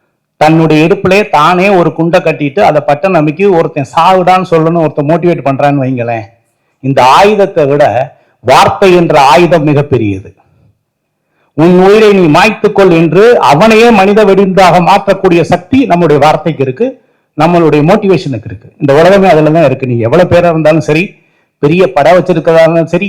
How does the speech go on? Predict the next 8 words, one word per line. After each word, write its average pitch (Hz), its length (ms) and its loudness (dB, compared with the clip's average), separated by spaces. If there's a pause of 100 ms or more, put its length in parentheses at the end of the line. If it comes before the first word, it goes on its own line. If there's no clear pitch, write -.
இயக்கமா 190 440 0
இருந்தாலும் 165 340 -2
சரி, 143 140 -2 (380)
more 196 260 2
than 185 120 0 (140)
ஆயுதத்தை 196 480 0 (100)
விட 151 120 2 (520)
வார்த்தைக்கு 175 480 0